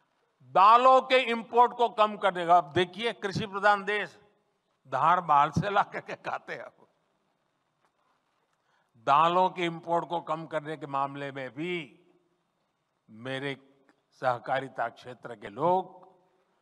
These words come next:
बहुत बड़ा काम कर सकते हैं, अग्रणी भूमिका निभा सकते हैं।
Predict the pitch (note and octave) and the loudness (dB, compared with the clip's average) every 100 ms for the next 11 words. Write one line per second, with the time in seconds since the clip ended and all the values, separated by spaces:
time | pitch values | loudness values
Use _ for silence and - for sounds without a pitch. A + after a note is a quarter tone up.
0 | _ _ _ D3+ F#3 A3 B3+ B3+ B3 F#3 | _ _ _ 2 4 8 8 8 4 0
1 | E3+ F3 E3+ - D3 D3 C#3+ - D3+ B2+ | 2 4 4 2 -2 -2 -4 -6 -6 -4
2 | E3 - F#3+ F#3 G3+ G3+ - _ _ _ | -10 -6 -4 -2 -4 -8 -16 _ _ _
3 | _ C3+ C3 D3+ D#3 E3 C#3 G2+ C3 D3 | _ -8 -6 -6 -6 -8 -12 -16 -16 -16
4 | C#3 D3 B2 A#2+ B2 C#3 C3+ - _ | -12 -12 -12 -18 -8 -6 -8 -12 _